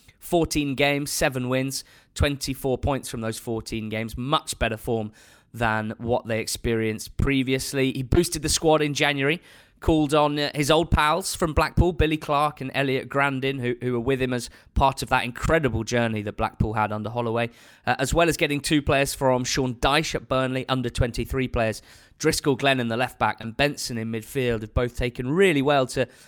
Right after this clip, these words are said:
to League Two football. That's a loan that appears to be working out for all parties, which is always good to see. Um, the possession stats since Holloway's taken over, it does reflect what he's always said, that he wants his team to play with freedom. He wants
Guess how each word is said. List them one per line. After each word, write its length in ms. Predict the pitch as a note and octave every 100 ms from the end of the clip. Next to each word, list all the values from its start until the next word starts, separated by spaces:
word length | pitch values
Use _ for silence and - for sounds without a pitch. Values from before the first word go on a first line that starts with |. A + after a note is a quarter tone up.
| -
to 120 | -
League 240 | C3 C3 -
Two 200 | C#3 A#2+
football. 380 | - C#3 A2+
That's 220 | A2 B2+ C#3
a 60 |
loan 380 | B2+ C3+ B2+ A#2+
that 120 | A2
appears 320 | - C#3+ A#2+
to 100 | -
be 100 | A2+
working 420 | G#2+ B2+ A#2 A#2 A#2+
out 160 | A2
for 160 | - A#2+
all 160 | B2
parties, 560 | A#2 C3 A#2 - G2+ G#2
which 160 | F#2+ A2
is 80 |
always 260 | A#2 A2 - _ - - -
good 180 | C#3+ C3+
to 80 | -
see. 400 | - D3 C#3 D#3+
Um, 240 | G3 G#3+ -
the 60 | G3+
possession 680 | G#3+ G3+ A3 - E3+ D#3 -
stats 400 | - C#3 G#2+ -
since 240 | - B2
Holloway's 460 | - C#3 B2+ A#2+ A#2
taken 340 | C#3 B2 B2
over, 320 | B2 A#2+ G#2+ G#2 - - - -
it 100 | F3
does 240 | A#3 G3
reflect 320 | G#3 G3+ E3+
what 160 | D3 C#3+
he's 140 | D3
always 320 | D#3+ C#3+ C3
said, 320 | - C3+ A2 G#2
that 100 | A#2+
he 80 |
wants 320 | C#3+ E3+ F#3 -
his 160 | D#3+
team 300 | - C#3+ B2+
to 100 | -
play 300 | A#2 B2+ A#2
with 100 | A2
freedom. 440 | - C#3 B2+ A#2+ B2+
He 100 | C#3+
wants 460 | C#3 G3 - -